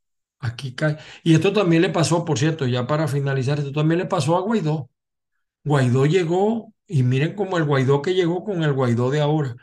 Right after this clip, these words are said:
Vean la familia de Guaidó de ayer como está hoy. Es que, es que,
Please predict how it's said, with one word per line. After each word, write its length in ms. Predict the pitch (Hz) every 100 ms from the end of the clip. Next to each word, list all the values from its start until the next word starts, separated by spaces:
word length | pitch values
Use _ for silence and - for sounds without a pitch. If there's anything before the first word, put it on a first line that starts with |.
| _ - _
Vean 260 | 143 165 202
la 120 | 196
familia 500 | 156 165 165 190 196
de 100 | 190
Guaidó 400 | 175 165 151 165
de 100 | 185
ayer 360 | 175 170 202 196
como 260 | 175 151
está 280 | 117 156 147
hoy. 380 | 151 170 135 - _ _ _ _ _ _ _ _
Es 160 | 143 117
que, 240 | 196 151
es 80 | -
que, 280 | 196 190